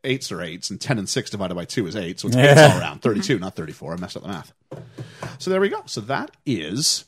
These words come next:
Speaker 1: Bridget Jones's Diary,
Speaker 2: Mm-hmm.
Speaker 1: which just leaves it now for next week's choice.
Speaker 2: Ooh,
Speaker 1: And it's my pick.
Speaker 2: exciting.
Speaker 1: It's my last pick of the year.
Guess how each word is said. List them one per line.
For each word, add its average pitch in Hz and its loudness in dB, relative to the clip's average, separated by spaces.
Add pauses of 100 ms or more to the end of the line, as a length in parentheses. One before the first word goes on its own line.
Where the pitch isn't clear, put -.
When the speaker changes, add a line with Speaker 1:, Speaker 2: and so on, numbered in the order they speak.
(140)
Speaker 1:
Bridget 110 -4
Jones's 101 -10
Diary, 135 -2
Speaker 2:
Mm-hmm. 147 0
Speaker 1:
which 190 2
just 170 -2
leaves 127 -6
it 139 -12
now 78 -12
for 156 -4
next - -6
week's 123 -4
choice. 107 -6
Speaker 2:
Ooh, 143 2
Speaker 1:
And 123 2
it's 101 -4
my 220 -2
pick. - -2
Speaker 2:
exciting. 123 2
Speaker 1:
It's 127 -4
my 131 4
last 208 -4
pick - -4
of 196 -4
the 185 -2
year. 85 -10